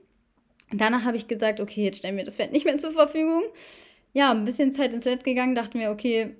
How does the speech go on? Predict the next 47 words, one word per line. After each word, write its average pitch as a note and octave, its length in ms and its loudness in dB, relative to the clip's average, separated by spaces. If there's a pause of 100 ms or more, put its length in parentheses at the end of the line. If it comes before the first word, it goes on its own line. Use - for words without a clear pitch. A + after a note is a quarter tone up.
naja, A3 320 -2
wir G#3 80 -8
können A#3+ 200 -2
das G#3 180 -8
Pony B3 300 2
trotzdem D4+ 380 0
nicht A#3 140 2
hier G#3 160 -2
einfach G3+ 160 -4
nur G#3 140 -2
rumstehen G#3 420 -4
haben, A3 200 -4
haben B3 120 0
wir A#3 160 -2
sie G#3+ 80 -4
nochmal A3+ 400 -2
zur G3 100 -8
Verfügung G3+ 400 -6
gestellt A3 340 -6
und G3+ 120 -6
das G#3 160 -2
hat G#3+ 200 -6
richtig G#3+ 520 -2
gut - 180 -16
geklappt. - 600 -8 (520)
Also G#3+ 200 -2
das A3+ 260 0
war G#3+ 340 -2
wirklich A3+ 460 -6
eine G#3 240 -4
ganz, A#3 340 -2
ganz A#3 220 -8
tolle A3+ 180 -4
Erfahrung, A#3 680 -4 (340)
die A3 100 -6
wir A3 100 -2
da G#3 140 0
gemacht G#3 320 -4
haben A3 240 -6
mit G#3 140 -4
einem G3 140 -4
kleinen F#3 300 -6
Junge, C#4+ 280 4
der F3+ 240 -4
auf - 140 -10
ihr, F#3 500 -6
ähm, F3+ 500 -6